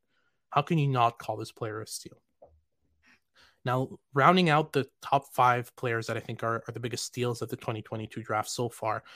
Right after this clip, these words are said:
uh, another Habs prospect, the fourth round, hundred twenty-seventh overall pick of the Habs, Cédric Guédon. Now, Guédon is leading the Owen Sound attack with point, in points with eighteen points in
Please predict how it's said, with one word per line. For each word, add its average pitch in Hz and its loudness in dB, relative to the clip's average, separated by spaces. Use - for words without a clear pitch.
uh, 110 4
another 147 0
Habs 139 2
prospect, - -2
the 117 -14
fourth 151 -4
round, 123 0
hundred 135 -2
twenty-seventh 120 -4
overall 113 -6
pick - -12
of 113 -10
the 107 -6
Habs, 113 -4
Cédric 131 -2
Guédon. 120 -6
Now, 127 0
Guédon 143 4
is 156 -2
leading 170 2
the 147 -4
Owen 147 2
Sound 135 0
attack 123 2
with - -12
point, 120 -4
in 143 0
points - -4
with - -14
eighteen 165 0
points 127 -4
in 120 -6